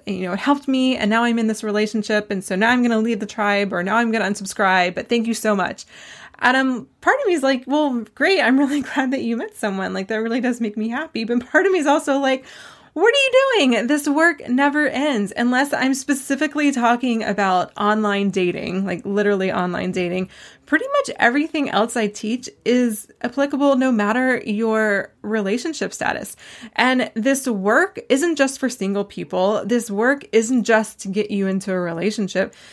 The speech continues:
This work is for your own growth. And a relationship that will last through the, you know, the time, like, like, through the years, through the decades,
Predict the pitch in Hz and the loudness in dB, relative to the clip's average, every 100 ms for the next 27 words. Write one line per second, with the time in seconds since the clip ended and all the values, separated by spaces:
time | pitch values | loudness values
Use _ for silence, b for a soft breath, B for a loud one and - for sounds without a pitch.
0 | B B 240 233 185 208 320 370 - - | B B 0 0 0 2 4 2 -4 -2
1 | 233 233 226 226 202 - - - 220 220 | 2 4 4 2 -2 -12 -12 -2 0 2
2 | 214 214 - 196 202 202 196 190 - - | 2 0 -2 -2 0 2 2 0 -4 -6
3 | 208 220 233 226 - 202 180 214 - 190 | -2 0 0 -4 -8 -8 0 0 0 -6
4 | - - B B B 214 220 220 - 220 | -14 -20 B B B 0 2 2 2 2
5 | 220 226 262 302 285 - 240 240 180 202 | 2 2 0 -2 -4 -2 -2 -2 -2 0
6 | 196 - 196 190 185 185 180 240 - - | 2 0 0 0 0 2 2 0 -6 -12
7 | 202 - 185 208 190 190 185 185 _ _ | -12 -10 -6 -2 0 0 0 -4 _ _
8 | _ _ _ _ - - - 208 214 208 | _ _ _ _ -20 -20 -4 -2 2 2
9 | 196 196 - - - 208 190 190 - 196 | 2 0 -6 -12 -4 -2 -2 -4 -4 -6
10 | - - 208 196 - 208 208 233 214 185 | -6 -8 -6 -6 -2 -2 0 0 0 2
11 | 190 285 311 - 214 196 185 180 247 294 | 4 4 2 0 0 2 2 2 2 0